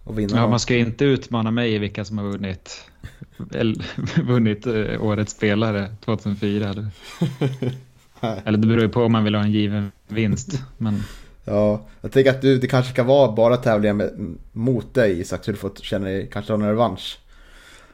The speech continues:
Speaker 1: Men det
Speaker 2: Ja,
Speaker 1: kan, det kan
Speaker 2: ja,
Speaker 1: ju gå,
Speaker 2: det
Speaker 1: kan ju
Speaker 2: kommer
Speaker 1: gå,
Speaker 2: jag behöva.
Speaker 1: kan ju gå åt andra hållet också, att det blir ännu mer deppig.
Speaker 2: <laughs> Ja, det kommer långsamt förfall under kvällens gång.
Speaker 1: Ja, precis.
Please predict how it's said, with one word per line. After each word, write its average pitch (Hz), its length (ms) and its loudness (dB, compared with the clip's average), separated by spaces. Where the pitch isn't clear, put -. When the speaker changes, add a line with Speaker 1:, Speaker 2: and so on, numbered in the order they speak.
Speaker 1:
Men 117 120 4
det 127 80 8
Speaker 2:
Ja, 131 80 6
Speaker 1:
kan, 123 100 -8
det 123 60 -4
kan 143 140 6
Speaker 2:
ja, 151 60 10
Speaker 1:
ju 147 60 8
gå, 131 200 8
Speaker 2:
det 113 60 -8
Speaker 1:
kan 143 140 6
ju 160 60 6
Speaker 2:
kommer 135 120 6
Speaker 1:
gå, 107 60 -4
Speaker 2:
jag 98 160 -8
behöva. 92 140 -8
Speaker 1:
kan 139 140 4
ju 123 60 6
gå 127 60 8
åt 120 120 0
andra 110 200 4
hållet 107 320 4
också, - 240 -6
att 101 100 -10
det 107 80 -12
blir 107 100 0
ännu 104 120 0
mer 104 180 0
deppig. - 360 -8
Speaker 2:
<laughs> - 1160 -6
Ja, 104 300 0
det 101 80 -2
kommer 98 380 -8
långsamt 110 520 0
förfall 104 420 -2
under 98 160 -2
kvällens 107 380 -4
gång. 95 280 -2
Speaker 1:
Ja, 113 440 4
precis. - 580 -6